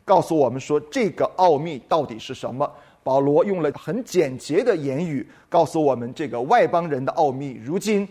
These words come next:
已经是可以让所有的人都知道的。在后面的第七节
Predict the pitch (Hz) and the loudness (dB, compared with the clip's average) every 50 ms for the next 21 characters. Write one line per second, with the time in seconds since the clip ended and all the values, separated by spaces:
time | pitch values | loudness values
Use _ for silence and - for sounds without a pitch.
0 | - _ _ - - 123 - - 160 156 151 143 - - 156 147 - - - 156 | -10 _ _ -18 -14 -14 -8 -2 -2 -2 -2 -2 -6 -6 -6 -6 -8 -4 0 0
1 | 160 165 143 143 151 147 135 123 - - - 151 190 294 294 220 160 147 143 139 | 2 2 2 2 2 2 0 -2 -8 -6 0 2 4 6 6 4 4 4 2 0
2 | 127 123 127 143 143 - _ _ _ - 151 147 143 143 143 - - - - 139 | 0 -2 -6 -8 -10 -14 _ _ _ -4 0 0 0 0 -2 -8 -12 -10 -6 -2
3 | 117 151 135 110 107 - - - _ _ _ _ _ _ - - 190 180 - - | 0 0 0 -2 -6 -12 -16 -20 _ _ _ _ _ _ 0 2 2 2 4 4
4 | 254 220 196 190 165 156 143 143 135 131 127 - - 196 170 156 - - - 262 | 4 4 4 0 -2 -2 0 0 2 2 0 -2 -4 -4 -6 -6 -6 -6 -6 -4
5 | 262 - - 147 139 139 143 151 | -4 -2 0 0 2 2 2 0